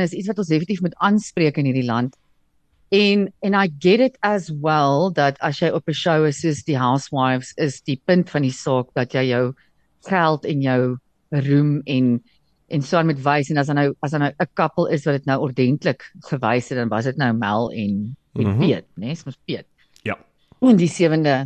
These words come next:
Speaker 1: sewende huisvrou. Ehm, maar ja, dit het nogal by my ook opgekom. Ehm, ek, ek weet nie wat, wat daar aangegaan het nie, en,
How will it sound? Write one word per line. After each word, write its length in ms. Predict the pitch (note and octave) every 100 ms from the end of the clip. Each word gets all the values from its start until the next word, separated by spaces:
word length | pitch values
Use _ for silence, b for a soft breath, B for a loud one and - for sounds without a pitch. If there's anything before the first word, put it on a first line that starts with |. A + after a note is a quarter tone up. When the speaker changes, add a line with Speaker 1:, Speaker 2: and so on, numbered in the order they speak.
| C#3+
Speaker 1:
sewende 360 | - F3 D3 B2+
huisvrou. 460 | A2+ - - - - _ _ _ _ _ _ _ _ F3+
Ehm, 300 | F3 F3 F3+
maar 140 | G3
ja, 320 | C4 D4+ D3+
dit 140 | D#3 A3+
het 120 | C#4
nogal 200 | D4+ D4
by 80 | C4+
my 220 | G#3 B3
ook 220 | - -
opgekom. 680 | A3 - B3+ - C#3 A2+ A#2 -
Ehm, 280 | E3 E3 D#3+ G#3+
ek, 200 | - -
ek 160 | G3
weet 320 | D#3 F3 G3 B3
nie 180 | D4 B3
wat, 160 | F#3+ - C#3+
wat 120 | D#3
daar 120 | E3+
aangegaan 560 | - G3 G3 G#3+ A3 G#3
het 140 | A3 -
nie, 260 | A#3+ A#3+ -
en, 420 | D#3 D#3 D3+